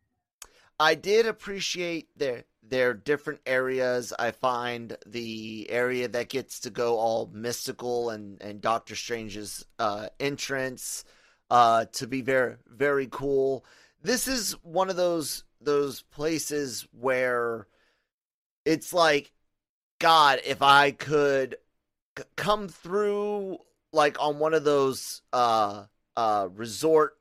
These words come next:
hour early things, and you guys just make sure I can see all of your little show stuff for that a-, hour, that's all I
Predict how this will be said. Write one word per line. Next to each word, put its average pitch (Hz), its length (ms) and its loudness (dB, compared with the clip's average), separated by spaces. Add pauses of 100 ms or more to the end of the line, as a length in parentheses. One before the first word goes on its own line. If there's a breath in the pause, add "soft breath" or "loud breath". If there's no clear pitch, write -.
(140)
hour 139 400 4
early 139 600 0 (240)
things, 143 680 -6 (100)
and 127 180 -4
you 127 60 -6
guys 131 320 0
just - 320 -4 (480)
make 147 260 -2
sure 139 260 2
I 131 100 2
can 139 180 -8
see 139 340 -4
all 131 300 4
of 117 100 -4
your 127 240 -2
little 127 400 -2
show 143 380 0
stuff 147 520 0
for 139 140 -4
that 131 240 0
a-, 117 180 -2 (100)
hour, 151 440 6 (640 soft breath)
that's 170 240 4
all 147 180 6
I 123 180 4